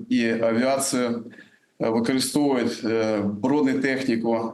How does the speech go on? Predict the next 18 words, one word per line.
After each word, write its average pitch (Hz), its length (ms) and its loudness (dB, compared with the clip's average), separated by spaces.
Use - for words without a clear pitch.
але 123 220 0
ж, 120 280 -2
е, 110 360 2
в 107 100 -4
цілому 127 640 0
наступальні 113 760 0
дії 113 420 2
ведуться, 113 600 -2
е, 110 280 2
штурмовими 123 640 2
групами 117 640 2
піхоти. 113 540 -2
Намагається 135 500 0
влити 120 300 0
ділянкою 113 760 0
автомобільної 120 600 2
дороги 113 400 2
Константинівка-Покровськ, 113 1500 0